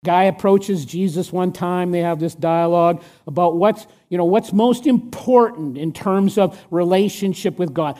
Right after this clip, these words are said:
What's the bottom line stuff? They have a dialogue, and here's the wording, the conclusion. "Love the Lord your God with all your heart, soul, mind,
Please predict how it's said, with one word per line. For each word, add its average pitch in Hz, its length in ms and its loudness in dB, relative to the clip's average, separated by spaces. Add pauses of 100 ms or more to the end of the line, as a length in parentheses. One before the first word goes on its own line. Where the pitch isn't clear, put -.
What's 220 260 0
the - 160 0
bottom 196 540 0
line 180 240 0
stuff? 165 360 -4
They 156 100 -4
have 165 240 -2
a 165 60 -4
dialogue, 185 640 0
and 165 100 -4
here's 185 300 -2
the 180 80 -4
wording, 160 500 -2 (320)
the 151 80 -12
conclusion. 151 800 -6 (160)
"Love 170 400 -2
the 202 100 0
Lord 170 400 0
your 160 140 -2
God 143 340 -6
with 147 200 -8
all 143 160 -6
your 135 160 -8
heart, 165 580 -6 (340)
soul, 151 760 -4 (260)
mind, 143 680 -8